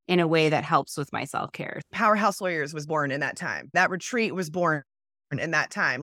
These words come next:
Speaker 2: And granted, not all the thoughts that come up during that time are exciting and fun or cute, but that's also the point.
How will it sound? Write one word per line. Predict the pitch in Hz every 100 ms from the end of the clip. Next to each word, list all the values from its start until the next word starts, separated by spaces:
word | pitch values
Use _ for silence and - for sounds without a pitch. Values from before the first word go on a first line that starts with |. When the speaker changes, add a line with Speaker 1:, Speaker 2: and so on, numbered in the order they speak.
| -
Speaker 2:
And | 302
granted, | 294 320 254
not | 262 330
all | -
the | 262
thoughts | 226 240 220 -
that | 180
come | 233
up | 247 196
during | 208
that | 185 160
time | - 208 175
are | 170
exciting | 170 165 220 190 185 175
and | 160
fun | 208 180
or | 143
cute, | 156 269 208 180
but | 202
that's | 220 220
also | 208 196 - 208
the | 170 147
point. | - 208 131 -